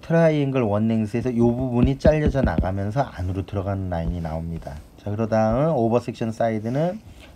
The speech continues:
또 일 번, 이 번, 삼 번, 사 번에서 또 사선 섹션 다이아고널 포워드죠. 자, 이렇게 뜹니다. 자, 그 다음 일 번부터는 이제 구십 도죠.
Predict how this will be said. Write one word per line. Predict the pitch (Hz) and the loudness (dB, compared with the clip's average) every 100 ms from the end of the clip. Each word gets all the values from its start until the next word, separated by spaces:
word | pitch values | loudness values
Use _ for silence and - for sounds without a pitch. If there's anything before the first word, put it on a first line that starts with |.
| - | -6
또 | 113 117 | -2 0
일 | 117 113 | 0 2
번, | 135 160 160 95 | 4 4 2 -2
이 | 104 101 | -4 0
번, | 131 143 143 | 2 0 -2
삼 | 127 117 | -4 -2
번, | 120 143 151 | 0 0 0
사 | 139 101 92 | -4 -4 -2
번에서 | 98 98 92 131 156 175 - - - - - - | -2 -6 -4 2 2 2 -6 -20 -18 -18 -16 -8
또 | 87 117 | -4 -2
사선 | - 135 135 117 | -2 0 0 -2
섹션 | 120 - 113 | -6 -4 -6
다이아고널 | 104 90 98 92 104 147 170 - - - | -4 -2 -2 -2 0 0 0 -6 -6 -6
포워드죠. | - - 170 135 98 143 131 101 - - - | -4 2 4 2 -2 -2 -2 -4 -10 -10 -8
자, | 78 | -8
이렇게 | 73 - | -2 -4
뜹니다. | - 110 92 73 73 - - - - - | -2 -4 -4 -8 -8 -2 -4 -4 -14 -8
자, | 107 | -4
그 | 113 | 2
다음 | 120 123 151 - - - - - | 2 4 0 -2 -6 -12 -10 0
일 | 135 | 0
번부터는 | 127 127 117 107 123 127 110 | 2 0 0 -2 -2 0 -2
이제 | 107 | -4
구십 | - 110 107 | -2 -2 -4
도죠. | - 78 120 | -6 -4 -2